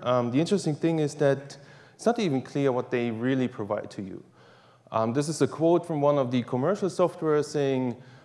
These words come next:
"Obfuscators do not stop reverse engineering efforts." Uh,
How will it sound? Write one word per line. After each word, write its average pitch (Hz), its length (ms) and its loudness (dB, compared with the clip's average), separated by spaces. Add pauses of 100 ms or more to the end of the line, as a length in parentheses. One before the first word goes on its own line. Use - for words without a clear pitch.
(140)
"Obfuscators 160 640 -2
do 147 80 -2
not 147 280 2
stop 139 320 4
reverse 147 340 2
engineering 131 480 -2
efforts." 127 560 -4
Uh, 117 400 2